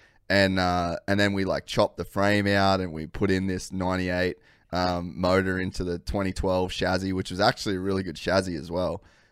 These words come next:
Um, and, and yeah, like, this thing was sick. I ended up riding it for, like, a year, and, uh, 'cause we didn't know, we just bought it off,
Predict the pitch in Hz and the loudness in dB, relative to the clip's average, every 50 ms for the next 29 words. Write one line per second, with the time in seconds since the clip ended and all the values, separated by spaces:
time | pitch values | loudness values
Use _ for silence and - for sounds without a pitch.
0 | _ _ - 92 98 95 95 92 87 87 85 82 82 82 - - _ _ _ - | _ _ 2 2 4 4 4 4 2 0 -2 -4 -6 -8 -10 -12 _ _ _ 0
1 | 98 101 98 98 98 92 92 92 90 90 87 87 92 87 - - - - _ _ | 2 4 6 6 6 4 4 2 2 0 -2 -4 -6 -8 -10 -12 -18 -20 _ _
2 | _ _ - 101 104 98 95 98 104 101 95 95 92 92 - - 101 95 - - | _ _ 0 2 2 4 6 6 8 8 6 6 4 2 2 0 -2 -2 -2 -2
3 | 104 101 98 95 92 90 - - - 190 202 202 196 98 90 67 69 87 95 98 | -2 0 0 -2 -4 -6 -6 -2 2 2 2 2 2 0 0 2 2 4 4 4
4 | 92 82 113 131 147 160 151 - 80 95 98 107 113 110 - - 101 98 95 87 | 4 4 2 2 2 2 2 2 2 4 4 4 4 2 -2 0 0 0 2 0
5 | 78 76 73 71 80 90 95 95 87 80 80 92 - _ _ _ _ _ _ - | -2 -8 -8 -8 -6 -4 -2 -2 -2 -2 -4 -8 -12 _ _ _ _ _ _ -2
6 | 90 95 92 92 95 90 87 87 87 90 - - 113 95 110 127 135 156 147 113 | 0 0 2 2 0 0 0 0 -2 -2 -2 -2 -2 2 2 2 4 4 4 4
7 | 98 95 104 107 98 101 113 113 120 104 - 92 95 98 95 95 90 90 - - | 2 4 4 4 4 2 0 0 -2 -4 -2 0 2 2 2 2 0 -2 -4 -6